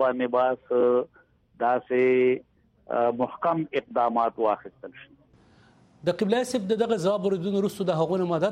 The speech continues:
Speaker 2: تپوس وکړو چې تاسو وایئ، د کرکې او تعصب نه ډک مواد ترهګرۍ او توندروۍ ته وده ورکوي. نو پاکستان خو پخپله د توندروۍ او ترهګرۍ ښکار دی، نو څه وجه کېدی شي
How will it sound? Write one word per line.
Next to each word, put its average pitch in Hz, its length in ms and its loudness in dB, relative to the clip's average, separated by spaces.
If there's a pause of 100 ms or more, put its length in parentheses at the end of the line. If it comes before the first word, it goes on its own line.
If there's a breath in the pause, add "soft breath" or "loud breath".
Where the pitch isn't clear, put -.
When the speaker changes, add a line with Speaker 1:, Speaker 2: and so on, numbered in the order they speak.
Speaker 2:
تپوس 160 320 -2
وکړو 147 240 -6
چې - 180 -16
تاسو 208 240 -2
وایئ، 107 240 -2 (460)
د 165 120 -2
کرکې 233 380 -2
او 202 80 -6
تعصب 185 340 -2
نه 175 140 -2
ډک 190 120 0 (120)
مواد 180 340 -2
ترهګرۍ 143 460 -2
او 139 80 -8
توندروۍ 131 340 -4
ته 117 80 -4
وده 110 220 -6
ورکوي. 95 340 -10 (420 loud breath)
نو 175 140 -6
پاکستان 190 460 -2
خو 220 100 0
پخپله 233 380 -2
د 214 120 -4
توندروۍ 185 420 -2 (180)
او 175 120 -4
ترهګرۍ 151 440 -2
ښکار 151 340 0
دی، 135 80 -4 (340 loud breath)
نو 170 160 -2
څه - 80 -2 (180)
وجه 220 280 -2
کېدی 208 340 0
شي 185 80 -2